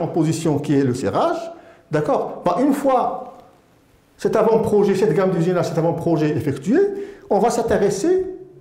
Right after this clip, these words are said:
à la phase la plus importante, en l'occurrence la phase de tournage. Pourquoi ? Parce qu'on réalise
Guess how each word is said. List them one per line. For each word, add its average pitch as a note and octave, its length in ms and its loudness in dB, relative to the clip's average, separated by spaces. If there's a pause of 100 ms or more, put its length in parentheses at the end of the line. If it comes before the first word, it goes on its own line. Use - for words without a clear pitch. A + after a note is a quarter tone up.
(280)
à D4+ 460 -2 (440)
la G3 100 2
phase G#3+ 200 2
la G#3+ 60 4
plus G#3 200 2
importante, D4 680 -2 (200)
en G3 120 2
l'occurrence G#3 580 0 (260)
la G3 120 0
phase A#3+ 440 -2
de F3 80 0
tournage. E3+ 420 0 (920)
Pourquoi ? C4 300 0
Parce A3 180 -2
qu'on - 480 0
réalise A#3 720 2